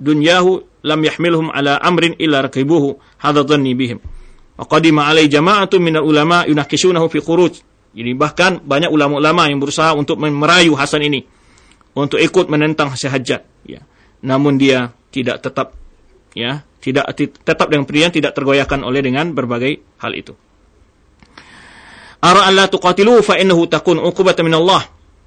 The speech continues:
Maka dia jawab ulama-ulama yang datang kepadanya, "Saya berpendapat kalian tidak boleh merangi Hajjaj itu." Ya, ketemu itu adalah hikab Allah dari, itu adalah hikab dari Allah. "Fama antum biradi uqubatillah bi asyafikum."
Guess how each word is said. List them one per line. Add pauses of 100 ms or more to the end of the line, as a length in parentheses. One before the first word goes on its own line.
Maka
dia
jawab
ulama-ulama
yang
datang
kepadanya,
"Saya
berpendapat
kalian
tidak
boleh
merangi
Hajjaj
itu." (960)
Ya, (160)
ketemu
itu
adalah
hikab
Allah
dari, (180)
itu
adalah
hikab
dari
Allah.
"Fama
antum
biradi
uqubatillah
bi
asyafikum."